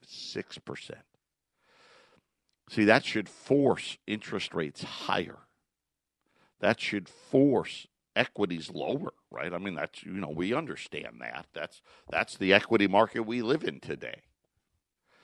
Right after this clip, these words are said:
right? That, that debt is mispriced. But the central bank has deliberately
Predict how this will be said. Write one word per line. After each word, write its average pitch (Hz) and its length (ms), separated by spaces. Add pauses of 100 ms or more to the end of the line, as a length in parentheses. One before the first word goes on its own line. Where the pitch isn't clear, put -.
(380)
right? 90 260
That, 92 360
that 92 220 (220)
debt 98 320
is 110 220
mispriced. - 960 (1000)
But - 180
the - 100
central 139 600 (100)
bank 127 360 (320)
has 101 220
deliberately 117 1080